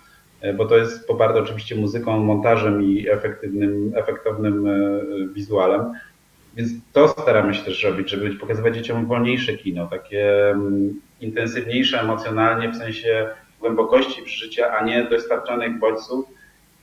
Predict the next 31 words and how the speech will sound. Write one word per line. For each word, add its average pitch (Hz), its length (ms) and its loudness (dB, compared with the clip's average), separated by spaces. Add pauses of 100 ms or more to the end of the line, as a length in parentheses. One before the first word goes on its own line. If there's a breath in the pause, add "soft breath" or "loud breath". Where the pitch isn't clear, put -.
I, 117 580 0 (340)
no, 117 160 -4
widzę 117 240 -2
to 127 160 4
i 123 80 2
mogę 123 220 -2
to 123 100 -8
zagwarantować 120 760 0
jako 117 180 -2
taka 117 280 0
rzecz, 117 220 -4
że, 117 80 4
mm, 117 460 2 (480)
wiele 143 200 6
razy 135 180 6
mi 127 120 -4
się 123 80 -8
zdarzyło, 120 440 2
że 117 160 2
ludzie 117 260 -4
pytali, 117 460 -2 (600 loud breath)
no 117 60 -8
mój 139 160 6
czterolatek 135 500 2
to - 60 -12
tylko 139 180 0
na 135 60 0
razie 135 140 0
krótkie - 300 -6
bajki, 107 460 2
nie? 117 400 2